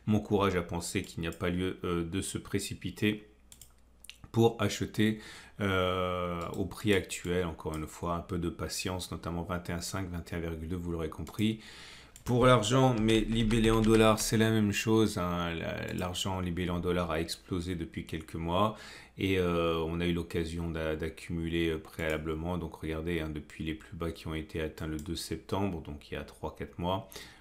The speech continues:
euh, on en est à trente-cinq pour cent pour l'argent. Pourquoi se dépêcherait-on maintenant ?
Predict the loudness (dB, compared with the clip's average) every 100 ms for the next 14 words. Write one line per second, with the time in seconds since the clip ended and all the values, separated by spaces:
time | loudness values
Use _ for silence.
0 | -14 -8 -6 -4 -4 -2 -2 0 0 0
1 | -4 -10 -6 0 2 0 -2 -6 -4 -4
2 | -8 -12 -10 -10 -8 -10 -10 -8 -6 -6
3 | -8 -8 -10 -10 -4 -4 -2 -4 -4 -6
4 | -6 -8 -6 -6 -4 -6 -6 -4 -2 -4